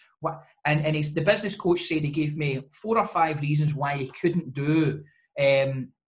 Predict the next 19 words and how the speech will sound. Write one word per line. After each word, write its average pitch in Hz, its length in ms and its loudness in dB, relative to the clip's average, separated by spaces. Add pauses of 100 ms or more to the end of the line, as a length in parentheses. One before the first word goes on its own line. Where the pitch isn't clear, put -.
delivery. 143 540 2
You 151 140 -4
know, 139 280 -6
one, 170 220 4
the 151 60 0
staff 143 460 -2
wouldn't 151 220 -2
come 139 140 -4
in 143 200 -2
and 135 140 -4
they're, 127 160 -4
you 139 60 -6
know, 131 60 -4
he's 120 100 -6
having 143 200 -4
problems 143 560 -2
and, 123 140 -2 (300)
you 143 60 -10
know, 135 140 -6